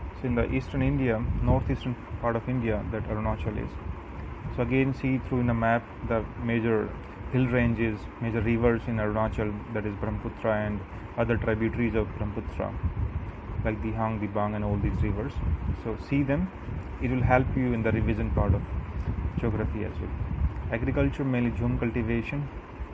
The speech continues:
Festival, it says many of the festivals, their animal sacrifice is a common ritual in most of these festivals in Arunachal Pradesh. So animal,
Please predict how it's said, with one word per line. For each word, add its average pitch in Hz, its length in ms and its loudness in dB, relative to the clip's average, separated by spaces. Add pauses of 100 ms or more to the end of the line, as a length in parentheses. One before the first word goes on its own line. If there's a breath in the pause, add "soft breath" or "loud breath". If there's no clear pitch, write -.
(680)
Festival, 143 600 4
it 127 120 0
says 131 200 2
many 127 220 4
of 139 60 2
the 135 60 2
festivals, 120 640 4 (520)
their 127 340 4
animal 147 320 2
sacrifice 139 640 2
is 143 60 -2
a 139 40 2
common 123 360 4
ritual 104 340 0 (140)
in 117 100 0
most 131 300 4
of 123 100 0
these 117 160 2
festivals 110 540 2
in 190 160 2 (720)
Arunachal 113 440 2
Pradesh. 95 440 -8 (1000)
So 131 60 2
animal, 139 320 4